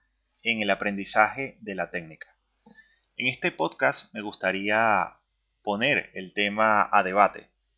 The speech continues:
y posteriormente compartir opiniones con todos en la sección de comentarios. De esta manera, entre todos, enriqueceremos el contenido. Así que te invito a dejar tu experiencia u opinión luego de escuchar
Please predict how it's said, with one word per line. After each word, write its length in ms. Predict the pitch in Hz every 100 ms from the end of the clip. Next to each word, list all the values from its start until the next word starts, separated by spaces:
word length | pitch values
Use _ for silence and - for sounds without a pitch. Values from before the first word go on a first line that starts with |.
| _
y 100 | 107
posteriormente 840 | 123 - 127 139 165 165 175 170 -
compartir 480 | 139 127 127 156
opiniones 480 | 156 131 113 92 87
con 200 | - 107
todos 440 | 107 98 80 - -
en 80 | 95
la 100 | 90
sección 300 | 98 107 107
de 80 |
comentarios. 720 | 107 98 85 85 80 - - _ _ _ _
De 80 | 117
esta 160 | -
manera, 500 | 143 120 117 131 123 -
entre 320 | 101 98 95
todos, 600 | 113 113 123 - - _ _
enriqueceremos 960 | 113 113 120 - - 120 131 156 165 -
el 120 | 117 -
contenido. 540 | 107 101 98 90 76 _ _ _ _ _ _ _ _
Así 220 | - -
que 100 | 120
te 100 | 143
invito 680 | 131 123 120 139 135 110 -
a 60 | 98
dejar 240 | 104 113
tu 80 | 143
experiencia 680 | - 95 110 127 - 156 - _
u 160 | 117 107
opinión 420 | 101 104 92 73 _ _ _
luego 300 | 98 95 110
de 80 | 107
escuchar 560 | - - 135 151 -